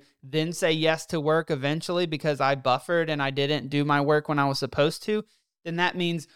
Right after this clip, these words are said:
whenever I could be saying yes to my wife or yes to my spouse later on in the day, I'm now having to say no to them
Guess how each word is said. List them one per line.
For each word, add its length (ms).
whenever 300
I 100
could 320
be 100
saying 380
yes 320
to 120
my 220
wife 580
or 60
yes 340
to 100
my 160
spouse 640
later 300
on 160
in 100
the 80
day, 460
I'm 220
now 200
having 280
to 60
say 220
no 280
to 140
them 360